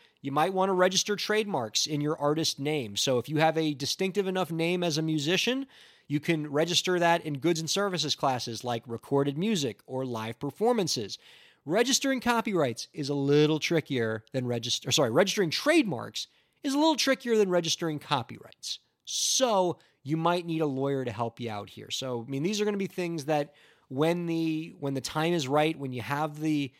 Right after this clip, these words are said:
when you have the finances to do these things, get these things taken care of as soon as possible.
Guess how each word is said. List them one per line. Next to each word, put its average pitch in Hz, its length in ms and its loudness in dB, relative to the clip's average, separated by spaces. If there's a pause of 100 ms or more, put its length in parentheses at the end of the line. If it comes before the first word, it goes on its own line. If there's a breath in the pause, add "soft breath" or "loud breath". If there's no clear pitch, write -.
(360 soft breath)
when 135 120 -4
you 123 40 -2
have 147 220 0
the 139 80 -4
finances 151 560 0
to 127 80 -10
do 151 160 -2
these 156 180 -4
things, 160 240 -4
get 127 300 -4
these 160 160 -6
things 147 200 -6
taken 139 300 -6
care 143 180 -4
of 131 100 -4
as 113 80 -4
soon 156 240 -2
as 139 100 -4
possible. 143 600 -2